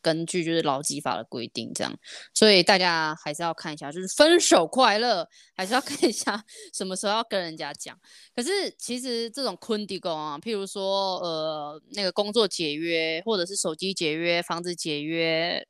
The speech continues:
和契约解约，基本上呢，都是以纸本为证据，而且也都会有这种坤迪工是 paste。那大家也都要注意一下。那刚刚讲说纸本，它其实就是 email 写信。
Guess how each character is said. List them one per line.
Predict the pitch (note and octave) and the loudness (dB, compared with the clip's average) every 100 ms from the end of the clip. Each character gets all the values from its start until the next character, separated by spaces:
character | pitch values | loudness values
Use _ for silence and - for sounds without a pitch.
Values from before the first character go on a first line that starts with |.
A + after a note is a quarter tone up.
| _ | _
和 | - G3+ - | 4 6 6
契 | - C4+ | 4 6
约 | A3 G#3 | 8 6
解 | G3+ E3 C3+ | 4 -4 -4
约， | D#3+ | -6
基 | F3 G#3+ G#3+ | -4 -4 -2
本 | D#3+ | -4
上 | - F3+ D3 | 0 0 0
呢， | C#3+ C#3 | -6 -8
都 | F#3+ G3 | -8 -6
是 | A3 | -8
以 | - D#3+ C#3 | -10 -12 -8
纸 | - E3 | -6 -4
本 | E3+ D3 C3 | -2 -2 -2
为 | C3 C3 | -8 -6
证 | D#3 G3+ C#3 | 0 0 0
据， | - E3+ C3 | -8 -8 -4
而 | - | 0
且 | B3 F#3 | 2 2
也 | F#3+ | 0
都 | - F#3+ G3 | 0 -2 4
会 | A#3+ | 2
有 | E3 | 2
这 | G3 | -2
种 | F3 - | -6 -6
坤 | G3 | -8
迪 | F#3 F#3+ | -4 -6
工 | F3 F3 | -6 -8
是 | - | -8
paste。 | - - - - - - - | -8 -6 -6 -8 -20 -20 -4
那 | B3 A#3 G#3+ G3 _ - - | 2 4 2 -2 _ -20 0
大 | B3 | 0
家 | G#3+ G3 F#3+ | 2 2 0
也 | G3+ C#3 | -4 -10
都 | D#3 | -6
要 | E3 F#3+ | -4 -4
注 | - F#3 D#3 | -8 -14 -12
意 | C#3+ | -10
一 | |
下。 | C3+ F3 | -6 -6
那 | E3+ A#3+ | 0 2
刚 | A#3+ | 2
刚 | A#3 | 2
讲 | A3+ D3 | -2 -6
说 | G3 F3+ | -6 -8
纸 | - - D#3 | -8 -10 -6
本， | E3 C3+ | -4 -4
它 | G3 A#3 - _ | 0 0 0 _
其 | - G#3 | -8 -6
实 | G3+ G3 | -6 -4
就 | A3+ | -4
是 | G#3+ G#3+ F#3+ | -4 -6 -6
email | G3+ G3+ G3 E3+ B2 | -4 -2 0 -2 -4
写 | - C#3+ C3 | -6 -6 -6
信。 | - D#3+ | -6 -8